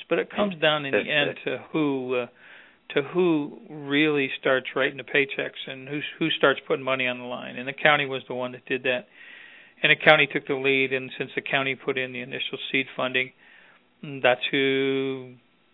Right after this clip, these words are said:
Speaker 1: took off and made it happen. I mean, uh, a lot of public groups wanna talk about broadband, and it's a great thing, but without the funding to go forth, it's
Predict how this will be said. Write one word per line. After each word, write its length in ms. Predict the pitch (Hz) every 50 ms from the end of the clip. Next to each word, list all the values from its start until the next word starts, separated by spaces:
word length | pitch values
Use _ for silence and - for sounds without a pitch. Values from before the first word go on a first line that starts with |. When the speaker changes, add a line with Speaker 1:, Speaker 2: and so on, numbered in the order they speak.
| _ _ _ _ _ - -
Speaker 1:
took 160 | - 135 - -
off 220 | 135 139 156 - - -
and 200 | 143 139 135 135
made 160 | 135 135 139
it 100 | 143 127
happen. 500 | 131 135 156 190 202 147 - - - 151 143
I 80 | 143
mean, 320 | 139 135 139 135 135 135 131
uh, 280 | 131 139 139 143 143 143 143 143
a 40 |
lot 260 | 151 147 143 143 165 185
of 100 | 180 -
public 320 | 175 160 160 160 151 135
groups 260 | 135 143 143 151 147 - -
wanna 180 | 143 139 139 131
talk 300 | - - 135 139 139 -
about 300 | 139 131 135 131 127 123
broadband, 420 | 131 127 131 127 127 131 131 135 139
and 100 | 135 127
it's 180 | 123 120 - -
a 40 |
great 320 | 127 127 127 127 131 - -
thing, 280 | 135 135 139 143 139 - - - - - - - - - - _ _ - 131 120 120 123
but 300 | 135 135 135 131 - -
without 440 | 147 143 135 139 135 135 139 139 -
the 60 | - - - -
funding 340 | 139 139 143 143 143 139 131 - _ _ _ _ _ _ -
to 100 | - 147
go 200 | 135 135 131 127 127 - -
forth, 360 | - 143 147 147 143 139 135 135 - - _ _ _ _ _ _ _ _ _ _ _ _ _ _ _ _ _ -
it's 160 | 156 -